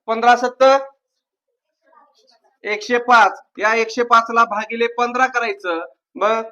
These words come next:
पंधरा सत्त एकशे पाच, पंधरा एक पंधरा, पंधरा सत्तर, एकशे पाच म्हणजे उरले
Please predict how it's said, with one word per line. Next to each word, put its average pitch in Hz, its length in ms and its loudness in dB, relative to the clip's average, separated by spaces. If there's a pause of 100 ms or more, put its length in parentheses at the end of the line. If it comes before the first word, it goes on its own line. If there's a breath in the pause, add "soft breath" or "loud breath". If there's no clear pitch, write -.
(180)
पंधरा 226 340 2
सत्त 262 320 -2 (640)
एकशे 240 420 -2 (180)
पाच, 196 180 2 (100)
पंधरा 202 200 -6
एक 214 120 -10
पंधरा, 220 300 -4
पंधरा 214 300 -8
सत्तर, 220 360 -10
एकशे 220 220 -10
पाच 196 240 -2
म्हणजे 190 200 -8
उरले 196 340 -2